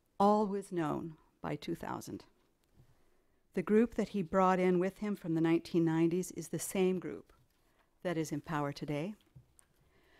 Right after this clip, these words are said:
The failure by the West to confront this was a political failure,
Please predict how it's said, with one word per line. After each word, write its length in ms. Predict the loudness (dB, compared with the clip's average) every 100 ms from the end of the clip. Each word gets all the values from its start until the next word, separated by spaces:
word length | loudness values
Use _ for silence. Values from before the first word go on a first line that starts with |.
| _ _
The 60 | -16
failure 760 | -10 -2 0 2 0 -2 -6 -16 0
by 200 | 4 6
the 120 | 4
West 360 | 4 2 0 -8
to 80 | -10
confront 640 | -8 -8 -8 -6 -4 -4
this 400 | -6 -6 -10 -18 -8
was 220 | 0 0 2
a 100 | -2
political 600 | -2 0 0 0 -2 -6
failure, 580 | -4 -2 -2 -4 -6